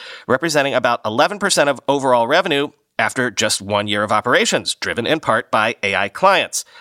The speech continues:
Likewise, Hive Blockchain, which purchased sixty-six million dollars worth of G P Us from Nvidia in early twenty twenty-one,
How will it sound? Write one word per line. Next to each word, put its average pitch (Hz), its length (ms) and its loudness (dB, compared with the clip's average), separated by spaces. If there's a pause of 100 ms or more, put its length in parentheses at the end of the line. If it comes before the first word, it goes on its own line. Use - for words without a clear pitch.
(340)
Likewise, 175 500 2
Hive 190 380 2
Blockchain, 143 600 2
which 127 220 -2
purchased - 500 -2
sixty-six - 880 0
million 151 460 0
dollars 147 380 0
worth 156 180 0
of 143 80 -4
G 135 160 -2
P 151 180 -2
Us 151 100 -2
from 131 180 0
Nvidia 127 420 0
in 113 140 -2
early 123 260 -2
twenty 117 240 -2
twenty-one, 127 460 0